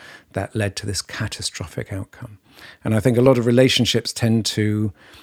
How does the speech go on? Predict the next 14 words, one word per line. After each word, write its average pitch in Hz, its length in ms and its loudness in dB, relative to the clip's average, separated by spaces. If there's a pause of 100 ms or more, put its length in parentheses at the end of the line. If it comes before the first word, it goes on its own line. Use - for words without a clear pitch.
(120)
unless 127 380 4
they're 113 180 4
renewed 120 840 4
consistently, 180 920 0 (180)
then 170 340 2
they - 180 2
tend, 170 560 -2
you 180 60 6
know, 165 120 6
either 180 160 2
things 156 280 4
are 143 360 4
developing 170 720 2
or, 143 520 0